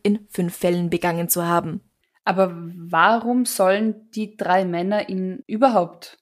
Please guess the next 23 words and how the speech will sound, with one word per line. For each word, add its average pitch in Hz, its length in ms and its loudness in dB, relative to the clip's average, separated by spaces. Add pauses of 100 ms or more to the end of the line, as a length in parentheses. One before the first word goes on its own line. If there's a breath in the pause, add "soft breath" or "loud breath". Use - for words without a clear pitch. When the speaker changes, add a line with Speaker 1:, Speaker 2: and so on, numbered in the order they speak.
Speaker 2:
ausrauben 170 760 -2
haben 170 340 -4
wollen? 165 460 -6 (340)
Speaker 1:
Alexandra 247 680 0
Kaufmann 226 680 0
hatte 208 240 -6
diese 208 300 -4
Männer 196 340 2
sozusagen 190 800 -4
angeheuert. 175 640 -2
Und 247 280 2
Hans-Joachim 240 800 2
war 196 180 -2
ja 202 240 2
ihr 208 180 2
Geliebter. 262 640 -2 (460)
Speaker 2:
Warte 202 200 4
mal, 185 140 2 (280)
Hans-Joachim 233 1200 0
war 196 320 2
ihr 214 140 -2
Gspusi, 202 800 -2
also 196 340 0